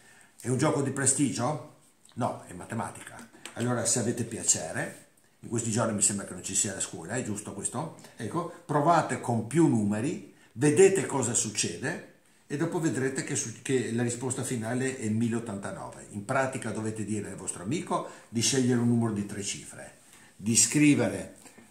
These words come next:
per esempio poteva essere, facciamo un altro numero, quattrocentonovantadue, di tre cifre diverse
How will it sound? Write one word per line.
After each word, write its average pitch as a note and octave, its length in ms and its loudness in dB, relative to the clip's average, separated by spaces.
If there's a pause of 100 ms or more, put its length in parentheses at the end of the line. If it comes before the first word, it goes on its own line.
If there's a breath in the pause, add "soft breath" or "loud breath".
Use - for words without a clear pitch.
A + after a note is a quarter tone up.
(220)
per F#2 100 -4
esempio G#2 300 0
poteva G2+ 320 -2
essere, G2+ 440 0 (960 loud breath)
facciamo E2+ 360 -6
un F2 60 -6
altro F2+ 240 -2
numero, G#2 320 4
quattrocentonovantadue, G#2 1080 0
di A2+ 140 0
tre D3+ 180 2
cifre D#3+ 380 4
diverse A#2 640 0